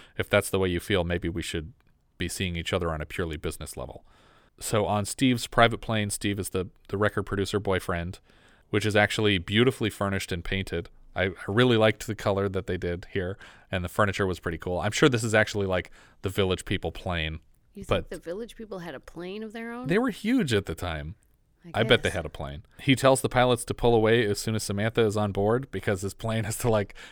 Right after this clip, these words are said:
Speaker 1: trap her on the plane and win her back while they're flying to San Francisco. But <laughs> instead of Samantha, Jack and his mother get on the plane. She insists, uh, that everyone buckle their <laughs> seatbelts.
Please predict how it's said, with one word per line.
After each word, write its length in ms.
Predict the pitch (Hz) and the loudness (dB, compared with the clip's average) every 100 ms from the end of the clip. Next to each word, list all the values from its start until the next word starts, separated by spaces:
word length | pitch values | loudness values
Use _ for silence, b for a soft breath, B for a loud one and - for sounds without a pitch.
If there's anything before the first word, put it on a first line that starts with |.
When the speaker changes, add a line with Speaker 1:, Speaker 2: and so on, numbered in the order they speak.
| B - | B -6
Speaker 1:
trap 300 | - 107 - | 6 6 8
her 120 | 107 | 2
on 60 | 98 | 2
the 80 | |
plane 260 | 95 104 104 | 0 0 2
and 160 | 101 95 | 0 0
win 80 | 98 | 0
her 80 | |
back 380 | 92 90 101 - | 2 2 2 2
while 100 | 101 | 0
they're 100 | 95 | 0
flying 260 | - 95 92 | -2 -4 -2
to 80 | 87 | -4
San 160 | 98 | -6
Francisco. 560 | - 85 101 - 117 117 B B B _ | -8 -8 -4 0 -2 -2 B B B _
But 320 | 113 101 - _ _ - | 6 6 2 _ _ -20
<laughs> 240 | - - | -20 -4
instead 460 | - - 127 - 147 | 0 0 -2 6 6
of 60 | - | 6
Samantha, 440 | 123 131 123 110 | 2 4 4 2
Jack 420 | 107 110 123 - | 4 6 6 6
and 140 | 110 110 | -4 -2
his 160 | 98 | -2
mother 320 | 104 113 101 87 | 2 2 2 0
get 200 | 107 87 | 0 0
on 80 | |
the 120 | 85 90 | -4 -6
plane. 380 | 87 82 82 - B B B B - | -6 -6 -8 -12 B B B B -8
She 220 | - 120 | 0 2
insists, 480 | 107 - 123 - - | 2 2 0 0 -2
uh, 120 | 104 - | -4 -2
that 160 | 123 107 | 2 2
everyone 340 | 110 110 107 | 4 2 2
buckle 300 | 98 107 110 | 2 2 2
their 80 | 98 | -2
<laughs> 140 | 80 - | -2 -4
seatbelts. 580 | 120 - 127 104 - | -4 0 0 0 -6